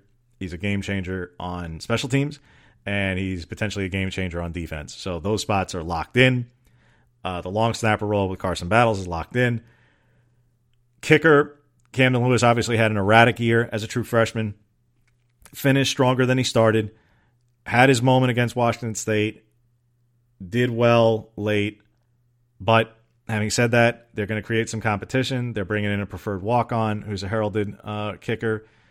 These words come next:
Not every kicker ends up getting a scholarship immediately, but we'll see what that competition looks like. We'll find out more in the preseason.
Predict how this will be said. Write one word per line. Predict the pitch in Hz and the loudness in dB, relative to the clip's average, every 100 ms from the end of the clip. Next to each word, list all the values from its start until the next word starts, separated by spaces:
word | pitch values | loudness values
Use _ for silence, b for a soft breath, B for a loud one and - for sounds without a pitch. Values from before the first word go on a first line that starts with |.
| b b _ _ - | b b _ _ -4
Not | 104 104 | 2 4
every | 107 104 | 4 0
kicker | - 104 | -4 -4
ends | 104 98 | -2 -4
up | 92 | -6
getting | 107 95 | -8 -8
a | |
scholarship | - 117 117 113 107 | -2 0 0 -2 -6
immediately, | 110 110 110 107 | -4 -4 -4 -6
but | 104 | -6
we'll | 92 | -8
see | - 110 | -6 -4
what | 101 | -2
that | 98 | -4
competition | - 98 90 98 101 | -4 -8 -8 -12 -8
looks | 98 - | -8 -4
like. | 98 90 | -6 -6
We'll | |
find | - 98 | -8 -6
out | 92 92 | -6 -6
more | 98 | -8
in | 87 | -8
the | |
preseason. | - 95 90 87 85 | -8 -10 -8 -10 -12